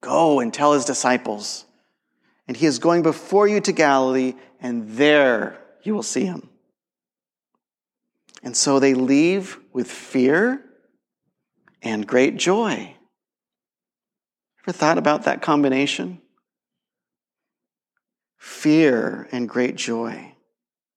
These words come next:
Fear because earthquakes and lightning angels interrupt life in a loud and deafening way. This is not usual. Fear because things that die should probably stay dead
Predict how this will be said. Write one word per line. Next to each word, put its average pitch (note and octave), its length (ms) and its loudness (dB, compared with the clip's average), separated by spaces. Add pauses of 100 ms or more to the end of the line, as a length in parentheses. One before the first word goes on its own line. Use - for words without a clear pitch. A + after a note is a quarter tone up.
(760)
Fear F#3 460 0
because D#3+ 360 0
earthquakes F3+ 600 2
and D3 240 2
lightning D#3 440 2
angels D#3 460 0
interrupt D#3+ 440 -2
life D3 340 0
in C#3 80 -2
a C3 60 2
loud C#3+ 520 2
and C3 220 -2
deafening C3+ 500 -2
way. A#2+ 420 -4 (720)
This B2+ 120 -12
is C3 60 -6
not D#3+ 260 0
usual. D#3 600 -2 (960)
Fear G#3+ 300 4
because F#3+ 340 2
things F#3+ 260 2
that E3+ 180 2
die G#3+ 420 2 (280)
should - 300 -6
probably F#3+ 500 0
stay F3 360 0
dead D#3 520 2